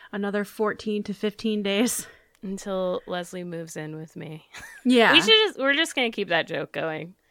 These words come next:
Speaker 1: Yep.
Speaker 2: Um,
Speaker 1: <laughs>
Speaker 2: what color scrunchie would you wear?
Speaker 1: Uh, like, lilac.
Speaker 2: Okay.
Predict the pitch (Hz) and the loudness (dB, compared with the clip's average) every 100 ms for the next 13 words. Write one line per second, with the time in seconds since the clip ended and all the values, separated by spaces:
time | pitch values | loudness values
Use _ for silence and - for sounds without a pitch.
0 | _ 220 214 185 - _ 202 202 180 170 | _ -2 0 0 -4 _ 2 4 4 4
1 | 277 262 311 381 370 359 - 226 226 - | 6 6 6 4 4 0 -2 -2 -4 -4
2 | 214 165 156 151 147 147 147 147 156 _ | -4 -4 -4 -6 -6 -6 -6 -10 -12 _
3 | _ _ _ _ - - - - - _ | _ _ _ _ -20 -20 -16 -16 -18 _
4 | 294 294 294 285 277 - _ _ 302 285 | 6 8 8 8 4 0 _ _ 4 6
5 | 269 - - 269 233 214 220 233 226 - | 4 0 -8 -2 0 2 4 2 2 -4
6 | - - _ _ 240 220 156 | -16 -20 _ _ -8 -2 -4